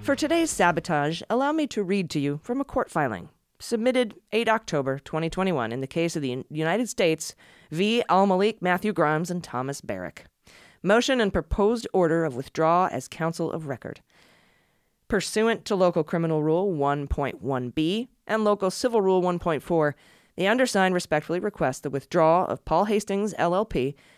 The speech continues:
as counsel of record for defendant Tom Barrick Junior. As demonstrated in the accompanying declaration of Farah Guberman, <laughs> Mister Barrick has requested that Paul Hastings withdraw from this matter.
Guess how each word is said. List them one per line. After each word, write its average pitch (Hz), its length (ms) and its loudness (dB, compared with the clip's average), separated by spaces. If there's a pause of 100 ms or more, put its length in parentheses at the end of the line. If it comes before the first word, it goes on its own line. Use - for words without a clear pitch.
(220)
as 151 160 0
counsel 190 440 0
of 165 100 -2
record 131 320 -2
for 131 140 -8
defendant 143 560 -4
Tom 143 340 -4
Barrick 113 460 -6
Junior. 180 440 -2 (640)
As 202 280 4
demonstrated 214 520 4
in 208 40 2
the 190 120 2
accompanying 180 420 0
declaration 165 680 0 (240)
of 180 120 0
Farah 180 380 4
Guberman, 165 560 2 (480)
<laughs> 175 320 -12 (480)
Mister 180 280 0
Barrick 165 520 0 (340)
has 143 600 0 (400)
requested 160 560 -2
that - 160 -4
Paul 160 220 2
Hastings 151 520 -4
withdraw 202 380 4
from 165 180 0
this - 160 -4
matter. 52 340 -10